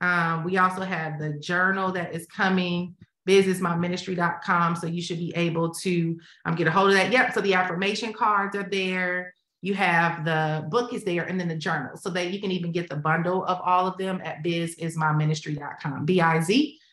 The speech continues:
is my ministry dot com. And y'all, I'm already working on the second and the third book. The next book is Praying Bold Prayers Over My Finances. Yes, so we're gonna talk about money,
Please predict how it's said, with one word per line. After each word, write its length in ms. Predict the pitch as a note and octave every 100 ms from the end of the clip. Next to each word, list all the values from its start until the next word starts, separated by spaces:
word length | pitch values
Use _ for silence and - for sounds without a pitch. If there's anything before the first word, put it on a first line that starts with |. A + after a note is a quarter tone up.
| _ _
is 140 | F#3
my 80 | F#3+
ministry 260 | G3 G3 G3
dot 160 | F3
com. 160 | - D#3 _ _ - - -
And 440 | A#3+ F#4+ A3 E3+
y'all, 340 | E3+ D3+ C#3+ D3+
I'm 140 | G3
already 320 | G3 G#3 G3+ F#3+
working 300 | F3 F3+ E3+
on 160 | D#3
the 80 | D3
second 340 | - G3+ G3+
and 140 | E3 E3
the 60 |
third 280 | D#3 D3 C#3
book. 260 | A3+ A#3+ - _ _ - _ _ _ _ _
The 60 | F#3+
next 340 | A3+ D4+ -
book 200 | F#3 F#3
is 160 | F#3 F3
Praying 280 | - G#3 F#3
Bold 240 | F3 E3+
Prayers 260 | F#3 D#3+ D#3
Over 200 | E3 D#3+
My 200 | D#3 D#3 - _ -
Finances. 880 | F#3+ G3 E3 C#3 A#2 - - - - _ _ _ _ _ _ _ _ _ _ _ _ _ _ - _ _ _ _
Yes, 380 | D#3 F3+ - -
so 80 | D3+
we're 140 | F#3+
gonna 160 | D#3+ D#3
talk 260 | D#3+ D3+
about 260 | D3+ B2+ D#3+
money, 680 | F#3+ G#3 F3+ D3+ B2+ E3+